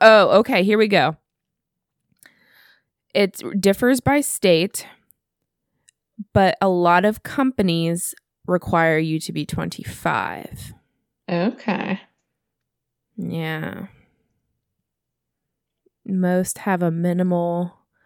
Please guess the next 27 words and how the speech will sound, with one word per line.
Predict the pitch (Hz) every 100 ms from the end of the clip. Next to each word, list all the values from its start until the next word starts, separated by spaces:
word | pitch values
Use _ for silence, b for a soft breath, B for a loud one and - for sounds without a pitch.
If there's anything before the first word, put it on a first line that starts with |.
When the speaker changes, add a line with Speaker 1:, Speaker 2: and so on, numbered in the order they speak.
| _ _ _ _ _ _ _
Speaker 1:
age | 175 170 170 170
of | 156 -
twenty-one. | - 175 165 160 160 170 170 160 156 156 -
They've | 180 170 160 -
amended | 165 170 165 165 170 160
it | 143 -
recently. | 85 - - - 101 - _ _ _
So | _ -
now | 170 156
it's | -
twenty-one. | - - 50 - 208 _ _ _ _ _ _ B B B B -
Speaker 2:
And | 233
I | 233
also | - 262 311 339
don't | 262 220 -
know | 180 175 165
if, | -
like, | 156 -
college | - 160 156 160 -
groups | 190 147 -
like | 135 -
that | -
have | 165 160 -
to | 196
have | - -
a |
sponsor | - - - - - - 180 202